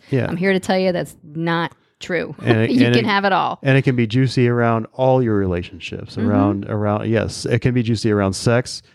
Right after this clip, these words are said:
Speaker 1: It can be juicy around money. It can be juicy around real estate and family and friends and everywhere.
Speaker 2: Mm-hmm. Yep, absolutely. With God. I mean, my goodness.
Speaker 1: Yes.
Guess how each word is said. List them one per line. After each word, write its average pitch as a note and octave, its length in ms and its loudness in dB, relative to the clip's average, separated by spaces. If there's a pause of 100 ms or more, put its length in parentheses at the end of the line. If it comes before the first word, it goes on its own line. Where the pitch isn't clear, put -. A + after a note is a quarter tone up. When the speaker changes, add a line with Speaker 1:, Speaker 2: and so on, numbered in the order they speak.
(140)
Speaker 1:
It - 100 -20
can G#2+ 160 -6
be F#2+ 140 -4
juicy A2 340 2
around G2 240 2
money. A2+ 360 2
It G#2+ 60 -2
can F#2+ 100 -8
be G2 160 -6
juicy A2 420 0
around G2 260 2
real G#2+ 180 2
estate A2 440 0 (500)
and F#2 160 -6
family A2 640 2 (320)
and F2 400 -8
friends B2 580 2
and F2+ 360 -4 (320)
everywhere. F#2+ 560 0
Speaker 2:
Mm-hmm. G#3 460 -4 (320)
Yep, - 260 -4 (220)
absolutely. F3+ 540 -6 (120)
With E3+ 160 -6
God. F3 420 2 (260)
I F3+ 40 -10
mean, E3 160 -4
my E3 120 -4
goodness. D#3+ 320 2
Speaker 1:
Yes. - 420 -2